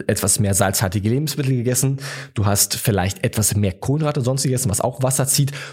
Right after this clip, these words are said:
Du hast mehr Stress gehabt. Das heißt, ähm, das Stresshormon Cortisol wurde vermehrt ausgeschüttet, auch wasserbindend. Bist schwerer sozusagen.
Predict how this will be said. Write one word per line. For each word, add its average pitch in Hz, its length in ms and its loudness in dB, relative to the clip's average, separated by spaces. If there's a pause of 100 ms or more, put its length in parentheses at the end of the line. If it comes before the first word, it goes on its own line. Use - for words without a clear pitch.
Du 104 100 2
hast 113 300 0
mehr 104 480 0
Stress - 460 0
gehabt. 156 380 -4
Das - 200 0
heißt, 98 300 0
ähm, 92 100 -2
das 92 220 4
Stresshormon 104 500 0
Cortisol 110 460 0
wurde 113 120 -2
vermehrt 104 300 -2
ausgeschüttet, 120 540 -2 (100)
auch 120 240 -4
wasserbindend. 131 800 -2 (520)
Bist 113 200 2
schwerer 143 400 0
sozusagen. 123 580 0